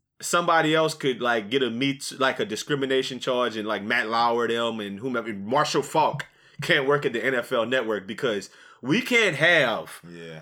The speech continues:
Speaker 1: somebody telling us about football
Speaker 2: Yeah.
Speaker 1: who's talking about grabbing people by the pussy.
Speaker 2: Yeah.
Speaker 1: But you could be the president. I just think it's weird how our country is at this point where we, we look at certain,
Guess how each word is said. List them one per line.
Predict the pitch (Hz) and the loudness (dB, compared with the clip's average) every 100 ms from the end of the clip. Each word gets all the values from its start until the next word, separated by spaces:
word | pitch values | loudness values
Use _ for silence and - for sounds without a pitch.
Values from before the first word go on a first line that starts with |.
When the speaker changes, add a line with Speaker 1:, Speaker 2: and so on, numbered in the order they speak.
| - | -14
Speaker 1:
somebody | - 175 165 156 131 | -4 0 4 4 2
telling | - 127 147 | 2 2 2
us | 135 139 | -2 0
about | 113 110 - | 0 0 0
football | 156 143 107 98 87 101 | -2 0 0 -4 -4 -10
Speaker 2:
Yeah. | 90 82 160 | -14 -16 -4
Speaker 1:
who's | 151 131 110 - - - _ _ | -2 0 -2 -6 -14 -20 _ _
talking | 156 139 131 | -2 -2 0
about | 113 104 | 0 2
grabbing | 113 117 104 | 2 2 0
people | 120 110 | -6 -6
by | 98 98 | -4 -6
the | - | -6
pussy. | - 110 - - - | -6 -6 -6 -16 -20
Speaker 2:
Yeah. | 78 73 113 | -16 -16 -2
Speaker 1:
But | 139 117 - - - | 0 2 -2 -10 -6
you | 160 | -4
could | 160 | -2
be | 143 | -2
the | 110 | -2
president. | - 123 98 92 - - - | -2 -2 -4 -12 -18 -4 0
I | 226 | 0
just | 247 | 2
think | 240 226 | 0 0
it's | 170 | -2
weird | 214 214 | 2 4
how | 190 160 151 | 4 4 2
our | 123 | 0
country | - 143 - 143 131 127 | -2 -4 -4 -6 -2 -2
is | 113 | 0
at | 117 | -2
this | 120 117 | -2 -4
point | - 120 107 - - _ | -4 -4 -4 -8 -18 _
where | 110 131 127 | 0 2 2
we, | 123 123 117 104 _ _ 110 | 0 -2 -2 -6 _ _ -4
we | 139 | 0
look | 143 170 | 2 2
at | 165 131 | 2 0
certain, | - 160 160 139 | 2 2 2 -4